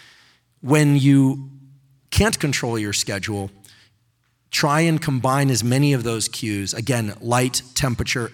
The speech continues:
exercise, food, social engagement, into one period of time and try and lock that into a more or less a one or two hour period, or plus or minus one or two hours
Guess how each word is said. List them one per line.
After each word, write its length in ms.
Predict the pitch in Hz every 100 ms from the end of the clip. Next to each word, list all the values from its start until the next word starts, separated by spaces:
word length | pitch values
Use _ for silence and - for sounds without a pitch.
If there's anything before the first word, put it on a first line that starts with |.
| -
exercise, 580 | 120 - 127 120 110 98
food, 500 | - 120 117 110 -
social 420 | - 143 131 135
engagement, 560 | 113 104 98 92 104 101 - - _
into 280 | 135 123 127
one 340 | 107 123 139
period 300 | 135 135 131
of 80 | 113
time 260 | - 120 117
and 140 | 110
try 220 | - 123
and 140 | 117 104
lock 300 | 110 131 139
that 140 | 127 123
into 400 | 120 117 120 113 -
a 80 | 107
more 240 | 120 127
or 20 |
less 220 | 123 113
a 40 | 120
one 280 | 101 120 120
or 80 |
two 200 | 107 127
hour 280 | 113 110 107
period, 420 | 95 113 113 110 104 - - _ _ _
or 160 | 104
plus 300 | 98 - 120
or 60 | 127
minus 320 | 113 110 101
one 120 | 113
or 60 | 107
two 220 | 98 113
hours 400 | 101 104 104 -